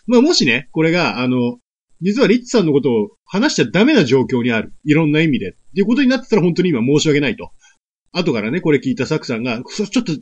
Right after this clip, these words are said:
やめてください」って言われたら、ここバッツリ空白にしますけれども。<laughs> そのわけでね、まあ、あの、リッツさんも、番組当初でしたけれども、本当にありがとうございましたということで。まあ、またね、まあ、サクさん、いつの日か、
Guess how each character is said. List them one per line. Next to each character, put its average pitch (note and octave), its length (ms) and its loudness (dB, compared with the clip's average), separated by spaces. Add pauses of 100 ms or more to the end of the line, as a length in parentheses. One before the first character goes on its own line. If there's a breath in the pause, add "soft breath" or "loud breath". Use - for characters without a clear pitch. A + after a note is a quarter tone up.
(160)
や D#3+ 140 -4
め F3 80 2
て E3 40 2
く E3 40 2
だ E3+ 80 2
さ G3+ 80 2
い」 - 40 2
っ - 20 -
て - 60 -20
言 B2 60 0
わ A#2+ 40 0
れ A2 40 -6
た B2 60 -2
ら、 G#2 60 -2
こ A2+ 80 -8
こ G#2 80 -4
バ D3+ 120 0
ッ - 60 -10
ツ - 160 -2
リ B2 320 -2
空 E3 180 2
白 D#3 160 2
に D#3 60 0
し D#3 80 -4
ま D#3+ 60 -4
す - 60 -10
け G#2 80 -6
れ G#2+ 60 -10
ど E2+ 80 -12
も。 F#2 200 -16
<laughs> - 1700 -4
そ - 140 -4
の C#3+ 80 -2
わ C#3 60 -2
け A2 100 -4
で G#2 80 -10
ね、 B2+ 80 -2
ま C3+ 120 0
あ、 A#2+ 100 -2
あ B2 40 -2
の、 A#2 80 -4
リ B2+ 120 -4
ッ - 20 -12
ツ - 80 -20
さ G#2+ 120 -10
ん F#2 60 -12
も、 F#2 160 -16 (280)
番 D3+ 140 -2
組 D3+ 100 0 (180)
当 C4+ 120 4
初 G#2+ 320 0
で G#2 100 -6
し - 60 -8
た A#2 100 -4
け A2 60 -4
れ F#2+ 120 -6
ど F#2 80 -14
も、 F#2+ 240 -14 (280 soft breath)
本 C3+ 100 -6
当 B2+ 80 0
に A#2+ 100 0
あ A#2+ 60 -2
り A#2+ 80 0
が G#2+ 120 -2
と G#2 80 -10
う F#2+ 40 -8
ご F#2 100 -10
ざ F#2+ 100 -10
い F#2 40 -12
ま F#2 120 -12
し - 60 -16
た F2 80 -16
と F2 80 -14
い F2 40 -12
う E2+ 40 -14
こ E2+ 80 -14
と E2+ 100 -14
で。 E2+ 180 -12 (240)
ま D3 140 -2
あ、 C3+ 40 -2
ま C3+ 140 -2
た C#3+ 100 -2
ね、 C#3+ 220 -2
ま B2 100 -4
あ、 - 20 -12
サ B2 120 -8
ク - 80 -16
さ A2 120 -8
ん、 E2+ 140 -14 (680)
い C#3 100 -2
つ C3+ 120 -6
の A#2+ 80 -4
日 - 140 -14
か、 E2+ 180 -12